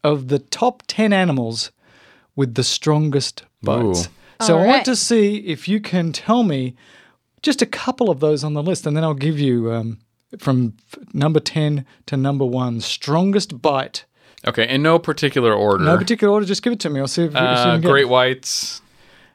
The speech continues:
Speaker 1: Now, they're not on this list, which is hard to believe.
Speaker 2: Yeah.
Speaker 3: Mm, wow.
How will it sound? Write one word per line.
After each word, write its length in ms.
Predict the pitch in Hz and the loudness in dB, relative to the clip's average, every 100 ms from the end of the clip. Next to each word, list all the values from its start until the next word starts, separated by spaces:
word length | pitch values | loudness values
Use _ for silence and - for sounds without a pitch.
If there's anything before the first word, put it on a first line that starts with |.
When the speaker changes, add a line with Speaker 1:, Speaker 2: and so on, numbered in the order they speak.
| _ | _
Speaker 1:
Now, 300 | 175 180 185 175 | 2 2 2 0
they're 320 | 147 247 320 | 0 2 2
not 340 | 302 254 - _ | 2 0 -2 _
on 320 | 190 226 208 | 2 2 2
this 260 | 180 175 175 | 2 0 0
list, 260 | 180 170 | 0 0
which 160 | 165 - | -4 -4
is 80 | 156 | -6
hard 380 | - 175 180 170 | -2 0 2 2
to 60 | |
believe. 460 | 151 143 135 127 - | 0 0 0 -2 -2
Speaker 2:
Yeah. 440 | 226 214 196 - | 2 4 6 4
Speaker 3:
Mm, 320 | 190 185 180 | 0 -4 -6
wow. 500 | 196 190 190 190 180 | -4 -2 0 -2 -2